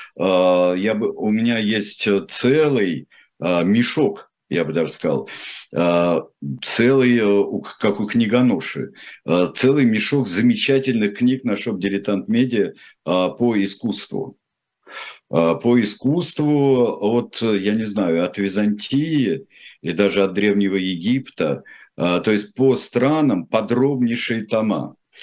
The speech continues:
И, э, по странам, и по эпохам. Отдельно семнадцатый, отдельно восемнадцатый век. Так что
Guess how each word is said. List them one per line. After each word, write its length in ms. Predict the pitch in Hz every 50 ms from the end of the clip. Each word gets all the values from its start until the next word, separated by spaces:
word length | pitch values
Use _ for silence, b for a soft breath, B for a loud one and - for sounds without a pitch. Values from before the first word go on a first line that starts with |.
| B B B -
И, 240 | - 92 98 98 98
э, 100 | 98 101 - -
по 460 | 95 95 95 95 92 - 117 113 110
странам, 680 | 107 - - - - - 131 147 147 143 139 127 117
и 60 | 113
по 260 | - - 120 120 113
эпохам. 600 | 107 - - 104 92 80 - - - - - - _ _ _ _ _ _ _ _ _ _ _ _ b b b b b _
Отдельно 500 | - 139 80 76 73 95 101 101 101 95
семнадцатый, 680 | 90 - 98 92 92 101 113 117 104 - - - 101 95
отдельно 360 | 90 85 98 101 95 92 90
восемнадцатый 760 | 87 90 - - 85 90 98 107 113 107 104 - - - 107 98
век. 200 | 98 92 92 -
Так 180 | 120 113 110 -
что 260 | - 123 107 101